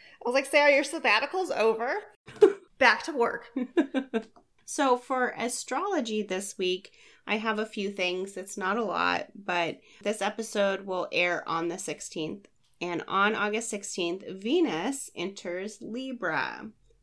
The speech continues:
Speaker 2: Hannah's least favorite of the signs.
Speaker 1: I know, you can't see my face, listeners, but my face just went,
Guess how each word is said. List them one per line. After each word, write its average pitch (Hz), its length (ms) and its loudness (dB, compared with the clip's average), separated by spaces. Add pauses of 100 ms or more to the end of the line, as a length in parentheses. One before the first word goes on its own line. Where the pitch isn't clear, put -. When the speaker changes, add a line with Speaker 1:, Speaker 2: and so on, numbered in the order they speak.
(100)
Speaker 2:
Hannah's 202 460 -2
least 320 420 2
favorite 202 540 -2
of 175 540 -6
the 165 420 -6 (220)
signs. 156 640 -6 (440)
Speaker 1:
I 381 120 6
know, 330 80 8
you 320 160 4
can't 370 300 4
see 349 140 -4
my 294 180 4
face, 269 320 2
listeners, 220 500 -2
but 202 140 -8
my 214 160 2
face 226 320 0
just 233 180 -8
went, 196 220 -4